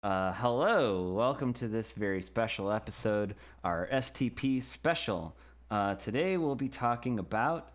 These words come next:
Stone Temple Pilots, who are comprised of Robert DeLeo on the bass,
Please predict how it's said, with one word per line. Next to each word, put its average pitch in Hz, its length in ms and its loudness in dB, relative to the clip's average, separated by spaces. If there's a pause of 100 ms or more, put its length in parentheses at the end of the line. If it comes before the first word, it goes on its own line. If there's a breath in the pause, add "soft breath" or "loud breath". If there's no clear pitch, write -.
(460)
Stone 175 320 0
Temple 175 260 0
Pilots, 117 760 0 (340 soft breath)
who 135 120 0
are 143 140 2
comprised 139 720 2
of 98 500 -2 (480 soft breath)
Robert 143 400 2
DeLeo 135 680 2 (460)
on 113 460 2
the 123 120 -2
bass, 110 680 -2